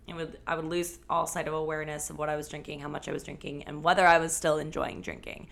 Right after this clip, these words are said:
So whenever I go home, I, like, chug waters, I make sure to eat, I make sure to hang out with my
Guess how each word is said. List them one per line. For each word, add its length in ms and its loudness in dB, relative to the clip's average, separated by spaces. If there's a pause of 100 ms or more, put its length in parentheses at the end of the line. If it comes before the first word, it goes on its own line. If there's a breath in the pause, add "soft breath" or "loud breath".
(280 loud breath)
So 300 6
whenever 260 6
I 100 6
go 120 6
home, 540 2 (840)
I, 120 4
like, 240 0
chug 340 6
waters, 640 4
I 140 -8
make 240 -8
sure 200 -6
to 140 -6 (140)
eat, 560 2 (400 soft breath)
I 140 -4
make 260 -6
sure 400 -2
to 460 -8
hang 260 -8
out 140 -4
with 160 -8
my 160 -8